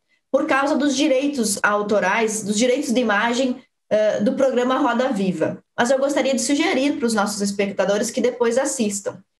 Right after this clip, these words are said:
a entrevista da feminista, eh, transgênero, Camille Palha, no Roda Viva. Ela, mesmo sendo feminista e transgênero, tem o mesmo ponto de vista que eu. É muito precoce,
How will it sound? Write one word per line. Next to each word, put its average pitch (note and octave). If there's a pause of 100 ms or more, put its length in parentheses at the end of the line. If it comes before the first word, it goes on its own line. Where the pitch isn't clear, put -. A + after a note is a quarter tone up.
(200)
a G3+
entrevista A3+
da G#3+
feminista, A3 (360)
eh, G#3+
transgênero, A3+ (320)
Camille A3
Palha, A#3
no C4+
Roda B3+
Viva. F3+ (280)
Ela, C#4
mesmo A3+
sendo G3+
feminista G3+
e -
transgênero, B3
tem B3
o E4+
mesmo C4+ (140)
ponto C4
de A#3
vista A#3
que D#4
eu. A3 (440)
É B3+
muito D4
precoce, D#4